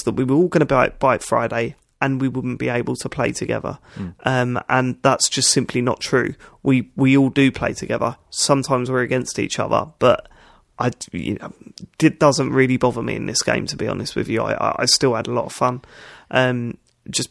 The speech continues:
Speaker 1: uh, playing alongside you guys. Right.
Speaker 2: It was, it was really interesting. Um, sorry, I tell you about to move on, but <laughs>
Speaker 1: No, go
Speaker 2: one,
Speaker 1: on, go
Speaker 2: one
Speaker 1: on.
Speaker 2: last bit. Um,
Speaker 1: Yeah,
Speaker 2: so
Speaker 1: yeah.
Speaker 2: I, obviously I, I, 'cause I was one of the first, 'cause obviously, 'cause I was,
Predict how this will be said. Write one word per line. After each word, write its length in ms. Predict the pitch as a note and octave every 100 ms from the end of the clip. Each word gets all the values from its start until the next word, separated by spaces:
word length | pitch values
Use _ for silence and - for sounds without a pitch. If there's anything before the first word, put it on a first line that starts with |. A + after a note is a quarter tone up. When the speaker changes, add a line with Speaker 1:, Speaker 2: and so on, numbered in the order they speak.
| -
Speaker 1:
uh, 100 | - -
playing 280 | - A2+ A#2
alongside 500 | A#2+ B2 - A#2+ -
you 60 |
guys. 200 | G#2+ A2 -
Right. 280 | D3 C3 - -
Speaker 2:
It 100 | D#3
was, 320 | D#3+ C3 -
it 100 | D3+
was 120 | D#3+ D#3
really 220 | G3+ E3
interesting. 560 | D#3+ C3+ A#2+ B2 G#2 F#2 -
Um, 360 | A#2 G#2+ G2+ G2 -
sorry, 300 | - G2+ F#2+
I 40 |
tell 220 | F#2+ A2
you 80 | F#2+
about 160 | F#2+ F#2+
to 140 | G2 F#2+
move 220 | F#2+ F#2
on, 160 | F#2 F2+
but 160 | -
<laughs> 180 | - -
Speaker 1:
No, 140 | F3
go 100 | D3+
Speaker 2:
one, 100 | -
Speaker 1:
on, 40 | C#3
go 60 | D3+
Speaker 2:
one 80 |
Speaker 1:
on. 20 | C3
Speaker 2:
last 180 | A#2
bit. 160 | B2 A2 - -
Um, 300 | C3 B2 A#2 C3+
Speaker 1:
Yeah, 140 | D3+
Speaker 2:
so 40 | D3
Speaker 1:
yeah. 60 |
Speaker 2:
I, 100 | C#3
obviously 280 | D3+ C#3+ C#3+
I, 280 | C3+ C3+ C3
I, 100 | A#2+ - _ - - E2 - _ -
'cause 160 | B2+
I 100 | C3+
was 180 | B2+ A2+
one 140 | B2+
of 60 | A#2
the 60 | A2+
first, 680 | - A#2+ A2+ - - - -
'cause 80 | A2+
obviously, 160 | G2+
'cause 80 | A2+
I 40 | G#2+
was, 240 | F#2+